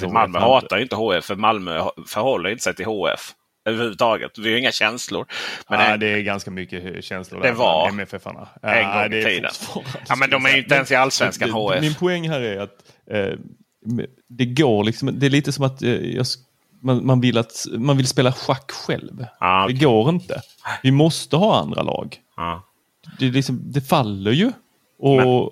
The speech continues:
Speaker 1: att vara dålig förlorare, ja, det är väl lika illa som att vara en dålig vinnare.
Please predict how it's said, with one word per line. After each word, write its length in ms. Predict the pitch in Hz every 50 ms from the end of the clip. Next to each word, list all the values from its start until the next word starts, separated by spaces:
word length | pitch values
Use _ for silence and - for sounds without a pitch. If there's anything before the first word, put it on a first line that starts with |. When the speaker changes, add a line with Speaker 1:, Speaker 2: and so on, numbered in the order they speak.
| - 131
Speaker 1:
att 80 | 131 -
vara 100 | 139 131
dålig 380 | 120 139 139 143 135 135 131 -
förlorare, 540 | 139 143 127 104 95 - - 104 110 113
ja, 340 | 117 110 110 117 113 101 95
det 100 | 107 101
är 40 | 101
väl 120 | 95 92
lika 220 | 107 107 - - 110
illa 180 | 107 110 110
som 140 | - - 120
att 80 | 110 104
vara 180 | 110 110 110
en 100 | 110 110
dålig 260 | 104 110 107 104 104 101
vinnare. 400 | 107 104 110 104 92 98 107